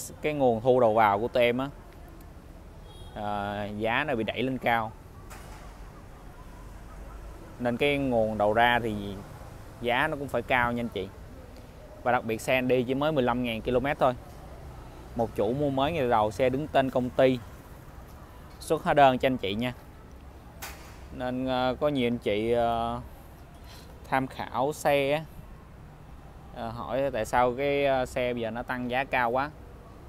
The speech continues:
Thì bên em là đơn vị thu mua thì cũng phải thu mua giá cạnh tranh theo thị trường mới, ờ, lấy được xe anh chị ha. Nên, ờ, cái đầu vào tụi em giá nó,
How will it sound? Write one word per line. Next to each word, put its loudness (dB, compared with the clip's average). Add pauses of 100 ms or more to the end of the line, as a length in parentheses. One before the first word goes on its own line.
(480)
Thì -2
bên -2
em 0
là 0 (440)
đơn 2
vị 2
thu 0
mua 4
thì 0
cũng -8
phải 2
thu 2
mua 0 (560)
giá 6
cạnh 0
tranh 4
theo 4
thị 0
trường 2
mới, -2
ờ, -4
lấy 2
được 2
xe 4
anh 2
chị -6
ha. -2 (920)
Nên, -2
ờ, -2
cái 2
đầu 6
vào 4
tụi 0
em -2
giá 0
nó, -8